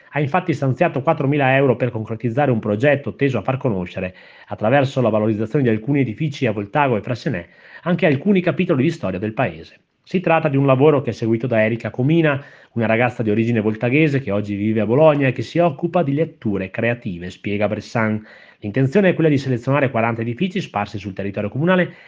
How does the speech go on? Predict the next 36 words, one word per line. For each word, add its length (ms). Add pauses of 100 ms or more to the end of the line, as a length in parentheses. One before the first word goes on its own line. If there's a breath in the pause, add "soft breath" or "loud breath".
(100)
e 120
impreziosirli 720
con 180
la 100
posa 360
di 60
una 120
fotografia 600
e 20
una 140
didascalia 640
che 100
ricordino 560
com'erano 460
in 80
passato. 560 (500 soft breath)
La 100
professionista 800
e 140
Bressan 460
hanno 160
già 140
fatto 260
una 100
ricognizione 580
sul 200
territorio 380
comunale, 520 (280 loud breath)
ora 180
si 120
tratta 240
di 120
scegliere 380
edifici 540
e 60
foto. 440